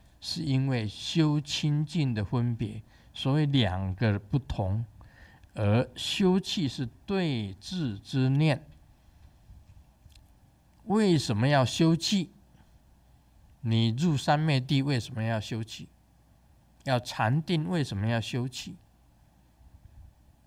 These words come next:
很简单呢，我们国语有一个成语叫做心平气和。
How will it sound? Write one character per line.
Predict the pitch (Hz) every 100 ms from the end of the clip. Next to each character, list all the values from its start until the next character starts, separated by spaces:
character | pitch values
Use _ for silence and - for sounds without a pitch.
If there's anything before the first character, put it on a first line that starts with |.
| _ _ _ _ _ _ _ _ _ _ _ _ _ _ _ _ _ _ - -
很 | - - 120 160
简 | 135 95
单 | 107 123 127
呢， | 127 - _ _ _ _ _
我 | - 123
们 | 110 117 127 -
国 | 120 131
语 | 151 110
有 | 104 98
一 | 113
个 | 113
成 | - 101 110 123
语 | 104 107
叫 | 107 110
做 | 101 92 - - - -
心 | - - 165 165 156 151 151 147 -
平 | - 104 95 98 107
气 | - - - 151 110
和。 | 92 - 92